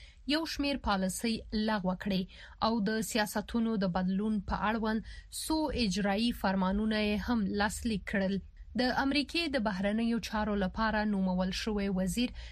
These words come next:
انټونی بلینکن ویلي چې د طالبانو سره د دې تړون ته به له سره کتنه کوي. په دې اړوند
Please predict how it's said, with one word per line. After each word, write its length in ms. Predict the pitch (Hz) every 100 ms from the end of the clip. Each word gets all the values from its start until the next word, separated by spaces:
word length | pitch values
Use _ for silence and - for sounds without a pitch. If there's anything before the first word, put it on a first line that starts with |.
| -
انټونی 480 | 202 208 202 196 196
بلینکن 460 | 175 190 196 190 190
ویلي 400 | 190 226 254 254 - - -
چې 140 | - 285
د 160 | 262 277
طالبانو 560 | 262 262 269 294 302
سره 320 | 294 294 277 269
د 220 | 220 214
دې 100 | 180 185
تړون 240 | 185 208
ته 120 | 202
به 180 | 190 220 - - -
له 100 | 247
سره 280 | 262 269 226
کتنه 420 | 185 196 214 190
کوي. 360 | 185 208 185 185 - - -
په 80 | 185
دې 140 | 180 196
اړوند 300 | 196 202 202